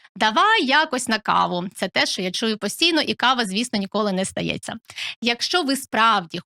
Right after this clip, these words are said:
хочете на каву, відразу призначте час. Або скажіть: «Я напишу завтра, щоб ми узгодили усі деталі». На цьому етапі у вас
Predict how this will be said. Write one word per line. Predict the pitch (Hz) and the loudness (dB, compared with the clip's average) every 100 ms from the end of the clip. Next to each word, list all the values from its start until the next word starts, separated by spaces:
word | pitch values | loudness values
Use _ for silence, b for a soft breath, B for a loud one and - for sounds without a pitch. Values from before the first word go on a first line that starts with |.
| - | -4
хочете | 202 190 - 190 | -2 -4 -6 -6
на | 180 | -4
каву, | - 262 381 302 285 - | 2 2 2 0 -2 -4
відразу | 180 196 185 196 254 269 247 | -8 -6 0 2 2 0 -6
призначте | - 196 190 190 233 - 202 - | -4 -6 -2 -2 -2 -2 -6 -6
час. | - 175 - - _ | -4 -4 -6 -14 _
Або | 233 277 466 - | -2 0 -2 -4
скажіть: | - - 226 185 190 | -8 -4 -2 -2 -4
«Я | 214 269 | 0 2
напишу | 226 - 196 196 | 0 -2 -4 -4
завтра, | 180 196 415 - 403 381 | -2 0 0 -2 -4 -4
щоб | - 190 | -4 -2
ми | 208 | -4
узгодили | - 180 190 302 311 277 | -4 -4 -2 -2 -2 -4
усі | 214 - 285 | -4 -6 -4
деталі». | 208 - 170 170 - | -4 -4 -4 -4 -2
На | 233 | 0
цьому | 240 359 302 | 2 2 2
етапі | 262 285 427 - | 0 2 2 2
у | - | -2
вас | 240 294 330 | 2 2 2